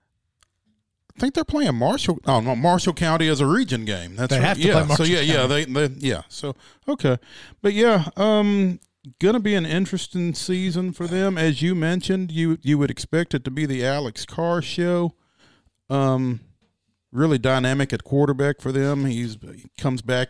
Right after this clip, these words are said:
Speaker 1: for his fourth year as a starter. Um, gives them a chance to get some things done offensively. What I'm more, um, impressed with on paper is the size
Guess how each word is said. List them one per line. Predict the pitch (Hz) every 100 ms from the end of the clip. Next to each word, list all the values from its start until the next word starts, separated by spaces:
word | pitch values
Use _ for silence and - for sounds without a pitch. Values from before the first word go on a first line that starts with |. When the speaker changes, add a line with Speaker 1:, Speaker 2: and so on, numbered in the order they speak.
| _
Speaker 1:
for | - 107
his | 101
fourth | - 127 135
year | 127 135
as | 123
a | 113
starter. | - 123 123 139 143 - _ _ _ _ _ _ -
Um, | 131 131 123 123 117 - _ _ _ _ _ _ _ _ _ - - _ -
gives | 147 160
them | 143 135
a | 120
chance | - 165 160 -
to | 135
get | 127 120
some | 123
things | 107 123 113 107
done | 117 113
offensively. | 113 110 - 123 127 117 101
What | 101 101 104
I'm | 110 139
more, | 117 113 110 101 98 - _ _ _ _ _ _ _ _ -
um, | 98 92 90 87 85 _ _ _ _ _ _ _ _ _ _ _ - - _ -
impressed | 127 113 - - 135 131 - -
with | 110 107 101 -
on | 107 101
paper | 98 156 185 - 95 90 _ _ _ _
is | 117 117 98
the |
size | - - 131 196 117 - - -